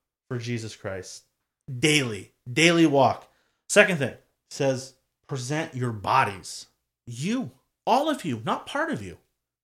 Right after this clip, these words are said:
Your, your eyes. Are your eyes given over to Jesus Christ? What are you watching? What are you watching?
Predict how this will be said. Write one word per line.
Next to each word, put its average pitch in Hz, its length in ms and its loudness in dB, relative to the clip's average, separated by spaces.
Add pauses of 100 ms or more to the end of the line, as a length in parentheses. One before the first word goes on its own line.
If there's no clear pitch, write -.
Your, 110 180 -8 (100)
your 120 240 -8
eyes. 143 560 4
Are 120 80 -12
your 120 160 -6
eyes 180 280 6
given 131 260 -4
over 110 180 -6
to 101 60 -10
Jesus 92 340 -14
Christ? 82 320 -12
What 147 140 -8
are 165 60 -8
you 165 120 -6
watching? - 500 -8 (600)
What 131 160 -8
are 135 40 -6
you 139 120 -8
watching? 127 460 -10